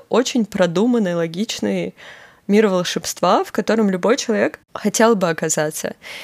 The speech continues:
И это здорово, что нам вообще предоставили возможность вот побродить по Хогвартсу, по его окрестностям, в Хогсмит съездить и так далее. Но, боже,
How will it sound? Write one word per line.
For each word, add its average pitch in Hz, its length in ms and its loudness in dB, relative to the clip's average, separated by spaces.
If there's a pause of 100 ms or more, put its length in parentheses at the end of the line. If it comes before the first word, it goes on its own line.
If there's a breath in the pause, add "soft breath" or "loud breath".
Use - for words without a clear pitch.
(140)
И 175 60 4
это 226 240 4
здорово, 202 500 2
что - 180 -2
нам 175 160 0
вообще 160 280 -4
предоставили 165 640 -2
возможность 185 800 0
вот 151 140 -6
побродить 160 520 -4
по 156 100 -4
Хогвартсу, 180 920 -4 (160)
по - 80 0
его 160 260 0
окрестностям, 170 1000 -2 (120)
в - 120 -20
Хогсмит 165 480 -2
съездить 156 480 -4
и 160 40 -8
так 156 200 -8
далее. 196 400 2 (680 loud breath)
Но, 240 220 8
боже, 214 760 4